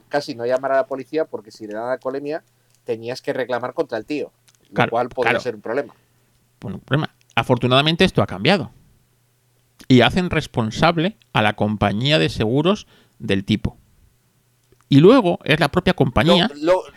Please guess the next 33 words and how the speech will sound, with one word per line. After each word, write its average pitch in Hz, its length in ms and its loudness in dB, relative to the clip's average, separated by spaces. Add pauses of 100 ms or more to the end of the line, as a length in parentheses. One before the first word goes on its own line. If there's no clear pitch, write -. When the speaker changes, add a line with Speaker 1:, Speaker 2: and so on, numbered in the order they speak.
Speaker 1:
sí, - 280 -6
luego 160 220 2
la 180 100 4
compañía 170 380 -2
será 170 260 0
la 180 140 0
que 131 520 -4
Speaker 2:
la 147 140 4
que 156 140 0
va 190 100 2
contra 208 220 2
Speaker 1:
la - 20 2
Speaker 2:
su 135 120 2
Speaker 1:
que 131 60 -2
Speaker 2:
cliente. 107 440 0 (800)
Speaker 1:
la 127 200 0
que 131 120 -8
le 131 320 -2
dirá, 151 260 4
"Ven 185 140 2
aquí, 123 360 -4
chaval". 117 680 0 (440)
Speaker 2:
Pero 151 400 6 (240)
las 147 240 4
perras 240 600 0 (100)
las 131 160 0
tiene 165 160 -6
que - 80 -6
soltar 143 520 -4
la 113 140 -2
compañía 104 460 -2
de - 80 -4
seguros. - 460 -16